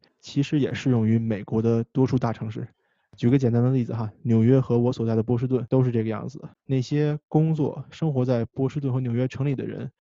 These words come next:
大部分的这些人呢，他们的工资其实是根本负担不起在这个地方买房子的。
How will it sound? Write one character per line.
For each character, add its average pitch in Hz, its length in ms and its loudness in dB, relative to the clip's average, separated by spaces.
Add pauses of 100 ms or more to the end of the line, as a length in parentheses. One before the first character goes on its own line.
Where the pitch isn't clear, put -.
大 190 140 2
部 143 40 -2
分 127 80 0
的 120 80 0
这 123 120 0
些 120 120 0
人 110 140 2
呢， 113 140 0
他 139 100 0
们 135 80 0
的 120 80 0
工 139 240 -2
资 139 300 0
其 - 180 -4
实 143 100 -4
是 139 160 -4
根 156 200 -2
本 123 160 -6
负 127 160 -10
担 131 140 0
不 127 100 -2
起 110 160 -6
在 120 120 0
这 131 120 -2
个 123 60 0
地 120 100 -2
方 117 120 0
买 110 120 -4
房 117 200 -10
子 117 100 -12
的。 - 120 -14